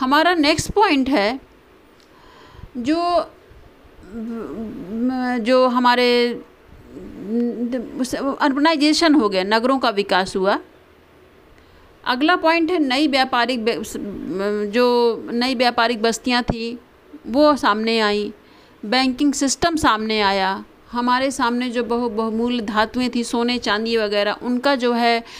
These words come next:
इंपोर्ट एक्सपोर्ट बढ़ना शुरू हो गया। कॉलोनियल सिस्टम आया, मतलब उपनिवेशवाद आया,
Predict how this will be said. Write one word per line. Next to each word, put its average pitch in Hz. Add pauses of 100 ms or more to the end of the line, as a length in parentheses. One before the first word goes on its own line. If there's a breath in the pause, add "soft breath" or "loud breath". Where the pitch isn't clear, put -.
(180 loud breath)
इंपोर्ट 240
एक्सपोर्ट 240
बढ़ना 226
शुरू 254
हो 220
गया। 196 (1080 loud breath)
कॉलोनियल 285
सिस्टम 302
आया, 202 (100)
मतलब 262
उपनिवेशवाद 254
आया, 190